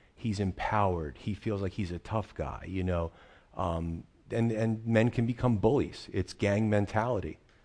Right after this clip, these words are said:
It's, it's really wrong. We see videos all the time, these, these bands of men that should be working, but they're just out to cause trouble, to rob or to do whatever they're doing. Uh, but listen, again, to us it's culture shock. Back then, God didn't tolerate this kind of stuff, especially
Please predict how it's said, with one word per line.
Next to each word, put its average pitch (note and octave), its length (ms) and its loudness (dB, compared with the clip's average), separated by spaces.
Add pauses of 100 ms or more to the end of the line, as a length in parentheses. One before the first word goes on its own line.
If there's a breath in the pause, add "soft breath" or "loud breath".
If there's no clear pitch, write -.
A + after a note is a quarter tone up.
(220 soft breath)
It's, - 220 -4 (160)
it's - 180 -8
really A2 260 2
wrong. F2+ 460 0
We F#2 80 0
see G#2+ 200 0
videos F#2 580 4
all G#2 260 6
the G#2 100 2
time, G2+ 400 0
these, E2+ 260 -6 (100)
these E2+ 180 -4
bands G#2 460 4
of F2 140 0
men G2+ 400 8 (320 loud breath)
that - 100 -2
should A#2+ 240 4
be G#2+ 120 4
working, G#2+ 520 4
but F#2 140 4
they're G2 120 2
just A2 280 -2
out G#2+ 220 2
to - 60 -10
cause - 340 -4
trouble, D#2 480 -4
to F2 120 -10
rob F#2+ 540 6
or E2 120 -2
to - 120 -8
do F#2+ 200 0
whatever F2+ 340 2
they're E2+ 140 2
doing. E2+ 440 2 (640 soft breath)
Uh, F#2 240 -4
but G#2+ 280 2 (220)
listen, A#2 400 2 (600)
again, G#2+ 320 4 (140)
to A2+ 100 4
us A2+ 180 4
it's G#2+ 140 -4
culture G#2+ 380 0
shock. A2+ 360 2
Back G#2+ 240 2
then, A2+ 200 4
God B2+ 240 2
didn't C3+ 180 -4
tolerate A#2 480 -2
this E2+ 160 -6
kind D2+ 220 -6
of D2 60 -12
stuff, - 340 -8
especially G2+ 680 0